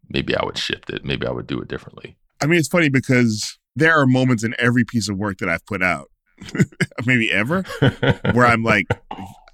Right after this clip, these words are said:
Speaker 2: "Uh, that didn't land." I, I don't, there's times you're like, "I don't think that was wrong, but it certainly didn't seem to land the way I thought it was gonna land. So if I'd known that, I would have shifted that." Di-,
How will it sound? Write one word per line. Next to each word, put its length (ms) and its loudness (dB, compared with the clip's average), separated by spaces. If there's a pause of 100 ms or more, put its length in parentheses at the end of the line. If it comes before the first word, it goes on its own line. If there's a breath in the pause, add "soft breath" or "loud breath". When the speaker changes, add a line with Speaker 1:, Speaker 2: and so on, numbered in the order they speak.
(220)
Speaker 2:
"Uh, 400 -2 (520)
that 140 -8
didn't 240 -4
land." 300 0 (140)
I, 100 -2 (120)
I 100 2
don't, 160 4 (100)
there's 160 4
times 220 4
you're 100 4
like, 120 -4
"I 60 -4
don't 120 0
think 140 -2
that 120 0
was 140 -4
wrong, 280 2
but 80 0
it 100 -4
certainly 280 -2
didn't 220 -2
seem 160 -4
to 60 -2
land 260 0
the 40 -2
way 100 -2
I 40 -4
thought 180 -2
it 40 -2
was 120 -4
gonna 160 -4
land. 360 -2
So 100 -6
if 120 -8
I'd 140 -4
known 260 -2
that, 220 0
I 60 -6
would 160 -6
have 80 -8
shifted 360 -12
that." 120 -10
Di-, 120 -12